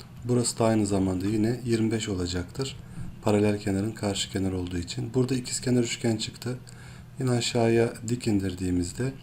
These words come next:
hem kenar ortay hem açı ortay hem de yükseklik olur. İki eşit parçaya böldüğü için yediye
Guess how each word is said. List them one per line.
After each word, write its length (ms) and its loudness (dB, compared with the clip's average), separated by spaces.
hem 240 2
kenar 300 4
ortay 340 0
hem 160 2
açı 260 0
ortay 280 -2
hem 180 2
de 60 2
yükseklik 540 -2
olur. 180 -6
İki 180 -2
eşit 280 -2
parçaya 460 0
böldüğü 320 2
için 260 -4
yediye 520 4